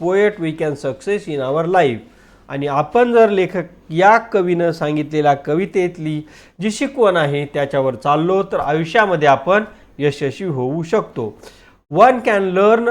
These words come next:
life lesson from this poem, जगातला कुठलाही माणूस या कवितेमधून एक शिक घेऊ शकतो, काही शिकू शकतो. शेवटचा मुद्दा घ्यायचा my opinion about the poem, या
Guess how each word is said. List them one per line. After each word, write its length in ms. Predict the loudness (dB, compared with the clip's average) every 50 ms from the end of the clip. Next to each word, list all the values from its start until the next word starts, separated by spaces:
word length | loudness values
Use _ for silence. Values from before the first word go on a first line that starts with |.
| -2 0
life 320 | 0 2 2 2 2 0 -4
lesson 400 | -4 -4 -4 -2 -2 -4 -4 -4 -4
from 240 | -4 -4 -2 -2 -4 -6
this 200 | -8 -10 -10 -14 -8 -2
poem, 320 | 0 2 2 2 0 -2 -6 -12 _ _ _ _ _ -6
जगातला 440 | -6 -2 0 -2 -2 0 -2 -4
कुठलाही 440 | -4 -4 -8 -12 0 4 4 4 4
माणूस 380 | 4 2 0 0 0 -2 -4 -6 -8 -16 _ _
या 180 | -2 0 0 0
कवितेमधून 840 | 0 -2 -4 -4 -4 -4 -6 -6 -4 -4 -6 -6 -6 -8 -8 -8 -10 -14 _ _ _ _ _ _
एक 280 | 0 0 0 0 -8 -18 -20 -20
शिक 340 | -20 -14 -12 -12 -12 -12 _ -8
घेऊ 220 | -2 -2 -2 -2 -2
शकतो, 460 | -4 -8 -10 -10 -4 _ 2 2 2 0 -6 -16 -20 _ _ _
काही 220 | -4 -4 -4 -4
शिकू 380 | -4 -8 -10 -8 -4 -4 -4 -4 -4 -10 -20 -20 _ _ _ _ _ _ _ -6
शकतो. 420 | -6 -6 -6 -10 -10 -10 -10 -10 -14 _ _ _ _ _ _ _ _ _ _ _ _ _ _ _ _ _
शेवटचा 400 | 0 2 4 4 4 4 2 0
मुद्दा 300 | 0 0 0 2 2 2 2
घ्यायचा 480 | 4 2 2 2 0 -2 -2 -2 -2 -6 -12 -18 _ -12 -4 -2
my 220 | 0 2 2 2 2 2 0
opinion 720 | -2 -2 -2 -4 -4 -4 -4 -2 -2 -2 -2 -2 -2 -4 -4 -6 -6
about 400 | -2 0 2 2 2 2 0 -4 -4
the 80 | -6 -2 4
poem, 280 | 6 6 6 6 2 0 -6 -14 _ -10
या 260 | 0 4 6 6